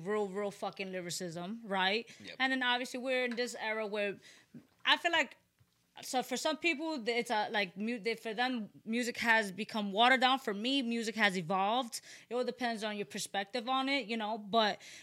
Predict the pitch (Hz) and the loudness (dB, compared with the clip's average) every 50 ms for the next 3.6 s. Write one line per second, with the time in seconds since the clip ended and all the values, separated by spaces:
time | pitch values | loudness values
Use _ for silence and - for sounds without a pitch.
0 | - _ - 202 233 262 285 285 277 226 208 208 247 226 254 247 214 220 240 - | -16 _ -2 0 2 4 4 2 2 -2 -2 -2 2 4 4 4 6 4 4 6
1 | - 226 214 - - - 214 214 202 185 165 160 170 185 190 202 202 - - - | 8 8 6 6 4 4 4 6 6 6 4 0 2 4 6 6 4 4 -2 -12
2 | - - - _ - - 196 196 196 185 180 180 156 - - - 202 226 262 277 | -20 -20 -20 _ -4 0 2 2 4 2 2 -2 -4 -6 -2 4 4 4 6 4
3 | 277 269 254 240 240 233 220 214 208 185 - | 2 0 -2 0 0 0 0 0 0 -2 -4